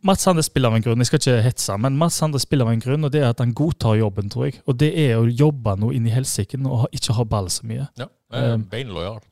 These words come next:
Speaker 1: Ja, Julius Eskesen, han gjør det han også. Jeg tror ikke han trives så godt.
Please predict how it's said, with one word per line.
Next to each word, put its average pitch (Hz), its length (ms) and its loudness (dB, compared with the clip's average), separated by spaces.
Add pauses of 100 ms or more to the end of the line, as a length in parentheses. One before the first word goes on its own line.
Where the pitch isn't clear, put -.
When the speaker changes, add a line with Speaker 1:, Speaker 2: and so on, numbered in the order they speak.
Speaker 1:
Ja, 127 140 -2 (280)
Julius 156 320 4
Eskesen, 151 520 0 (100)
han 156 160 4
gjør 165 240 4
det 131 80 2
han 156 140 0
også. 170 200 -4
Jeg 151 100 -6
tror 185 120 -2
ikke - 140 -2
han - 100 -4
trives 262 240 -4
så 143 80 -2
godt. 180 360 -6